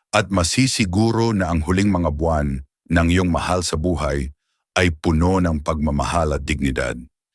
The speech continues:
Ito ay panahon para pahalagahan ang bawat sandali, magbahagi ng mga kwento,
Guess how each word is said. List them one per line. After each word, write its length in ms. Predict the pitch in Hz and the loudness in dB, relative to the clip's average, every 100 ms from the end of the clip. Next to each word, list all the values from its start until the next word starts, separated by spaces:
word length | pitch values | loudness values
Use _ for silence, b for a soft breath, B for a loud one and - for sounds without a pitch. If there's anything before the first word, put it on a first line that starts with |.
| _ _ - | _ _ 0
Ito 400 | 92 82 110 113 | 0 2 0 2
ay 80 | 113 | 0
panahon 560 | - 92 82 101 82 71 | 0 0 0 0 -2 -2
para 260 | 85 80 | -2 -2
pahalagahan 880 | 80 78 85 76 73 69 87 73 67 - _ _ | -2 -2 0 0 -2 -2 -2 -2 -6 -14 _ _
ang 120 | - 78 | 0 2
bawat 320 | 76 85 87 | 2 2 0
sandali, 560 | 80 82 76 73 73 69 _ _ B B - | -2 -2 0 0 -2 -4 _ _ B B -2
magbahagi 720 | 82 71 76 - 80 85 95 | -2 0 -2 0 0 0 0
ng 140 | 85 | 0
mga 240 | 80 80 73 | 0 -2 -2
kwento, 480 | 87 82 73 67 | 0 0 -2 -6